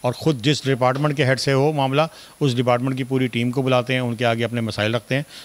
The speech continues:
और कोशिश करते हैं कि ये chamber में ही वहीं उसी मौके पर ही उनके order से वो मसाइल हल हो जाएँ और अल्हम्दुलिल्लाह, अल्हम्दुलिल्लाह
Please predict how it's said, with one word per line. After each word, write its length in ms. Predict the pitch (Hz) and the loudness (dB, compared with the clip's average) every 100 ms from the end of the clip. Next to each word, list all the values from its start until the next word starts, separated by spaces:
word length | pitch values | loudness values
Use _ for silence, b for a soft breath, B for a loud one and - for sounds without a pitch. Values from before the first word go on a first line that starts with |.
| B 123 | B 0
और 160 | 143 135 | 0 2
कोशिश 280 | 160 - 180 | 0 2 0
करते 280 | - 131 147 | 0 0 0
हैं 120 | 151 | 0
कि 120 | 147 | -2
ये 220 | 139 147 147 | -2 -2 -2
chamber 400 | - 139 143 151 | 0 0 2 0
में 340 | 143 135 131 | -4 -2 2
ही 260 | 123 175 - B B - | 2 2 -2 B B 2
वहीं 200 | 139 190 | 4 4
उसी 220 | 170 170 | 2 2
मौके 320 | 147 139 165 180 | 4 4 4 4
पर 160 | 170 | 4
ही 120 | 151 | 4
उनके 220 | 160 139 147 | 2 2 2
order 260 | 117 131 | 4 2
से 220 | 123 123 - B B | 2 0 -2 B B
वो 60 | 139 | 2
मसाइल 340 | 131 120 120 | 4 4 4
हल 140 | 113 104 | 2 0
हो 100 | 92 | -2
जाएँ 180 | 90 - B B B | -6 -10 B B B
और 340 | 120 143 160 - - | 4 4 2 -6 -8
अल्हम्दुलिल्लाह, 680 | 113 117 139 151 143 143 139 | 0 2 4 4 4 4 4
अल्हम्दुलिल्लाह 500 | 131 131 135 135 | 2 2 2 2